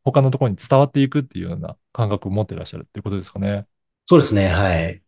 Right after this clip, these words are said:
Speaker 1: うん。やっぱりそのためにもいろんな人と出会って交流を広めていくっていうのは大切なんですね。うん。
Speaker 2: そうですね。そこはかなり今感じてますね。はい。
Speaker 1: うん。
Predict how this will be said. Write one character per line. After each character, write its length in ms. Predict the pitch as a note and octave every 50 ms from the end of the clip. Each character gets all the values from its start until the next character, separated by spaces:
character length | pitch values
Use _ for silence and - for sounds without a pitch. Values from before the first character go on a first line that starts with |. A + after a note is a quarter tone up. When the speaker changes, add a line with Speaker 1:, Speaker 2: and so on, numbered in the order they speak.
| _ G2
Speaker 1:
う 100 | G2 G2+
ん。 260 | G2+ G2+ G2+ G2 F#2+
や 80 | F#2 - - - _ _ - C#3+
っ 20 |
ぱ 80 | - A3+
り 40 | F3+
そ 120 | - F#3+
の 120 | F#3+ G3
た 100 | G3 A#3
め 100 | A#3+ B3+
に 80 | B3 A3+
も 180 | F#3 C3 A2 G#2+
い 60 | A2+
ろ 120 | C3 C3
ん 20 | C3
な 80 | C3+
人 160 | A#2+ - C#3+
と 180 | - G2+ - - -
出 120 | G#2+ A#2+
会 80 | A#2+ B2
っ 20 |
て 360 | - _ - F#2+ A2 B2+ - _ _ _ -
交 160 | - A#2+ A2 G#2
流 80 | G#2+ G#2
を 140 | G#2 G#2
広 200 | G2+ - B2+ B2
め 80 | A2+ A2
て 80 | - F#2
い 100 | F2+ -
く 100 | - G2
っ 20 |
て 120 | - _ F#2
い 20 |
う 20 | F2
の 60 | E2
は 60 | D#2
大 200 | - G2 G2+ G#2
切 200 | A#2 A#2 - C3+
な 120 | C3 B2+
ん 40 | A2+
で 80 | F#2+ E2
す 120 | - -
ね。 300 | F#2+ F#2 F#2+ F#2+ F#2+ - - _ _ _ _ _ _ -
う 160 | F#2 F2 E2+
ん。 40 | E2+
Speaker 2:
そ 340 | - - - - - C3+ C3
う 40 |
で 80 | A2+ A2+
す 120 | G#2+ -
ね。 240 | G2 G2+ G2+ F#2+ F2+
そ 140 | F2 - A2+
こ 80 | - C3
は 140 | B2+ A#2+
か 100 | B2 C#3+
な 80 | C#3 A#2+
り 100 | G2+ G2+
今 140 | F2+ E2+ D#2+
感 320 | - G#2 G#2 G#2+ A2+ A#2
じ 160 | G2+ G#2+ G#2+
て 80 | - B2
ま 140 | A2 A#2 A2+
す 100 | - F2+
ね。 100 | E2 E2
は 160 | - D2+ D2+
い。 160 | D2 E2 F#2 - _ _
Speaker 1:
う 100 | G#2 G2+
ん。 400 | G#2 G2+ G2 G2 F#2+ F#2 F#2+ G2